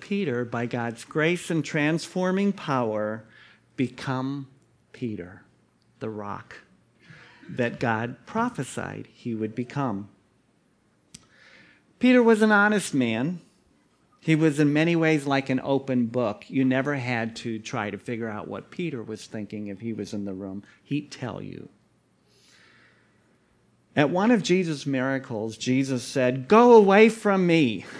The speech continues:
I'm a sinful man." He understood who he was, and he was honest about that.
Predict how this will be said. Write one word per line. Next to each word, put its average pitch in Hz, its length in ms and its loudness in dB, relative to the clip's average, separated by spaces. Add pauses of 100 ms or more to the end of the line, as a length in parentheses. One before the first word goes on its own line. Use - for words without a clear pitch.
(140)
I'm 202 220 6
a 202 60 6
sinful 226 680 2
man." 147 640 -4 (2500)
He 151 160 0
understood 127 960 -4 (1300)
who 202 80 -2
he 208 40 0
was, 220 300 -6
and 139 80 -4
he 165 60 -4
was 208 180 -4 (120)
honest - 600 -10
about - 440 -12
that. - 280 -18